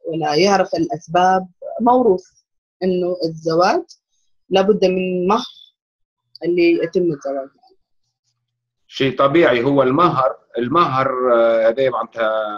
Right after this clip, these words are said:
Speaker 2: معروفة، المهر هو حق الفراش.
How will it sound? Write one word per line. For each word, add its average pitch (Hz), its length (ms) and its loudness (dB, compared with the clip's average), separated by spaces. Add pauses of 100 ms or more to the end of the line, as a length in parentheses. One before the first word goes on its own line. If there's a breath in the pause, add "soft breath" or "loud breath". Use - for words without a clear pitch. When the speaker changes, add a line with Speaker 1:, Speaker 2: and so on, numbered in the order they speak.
(460)
Speaker 2:
معروفة، 117 640 0
المهر 147 460 0
هو 151 260 0
حق - 300 -8
الفراش. 156 680 -2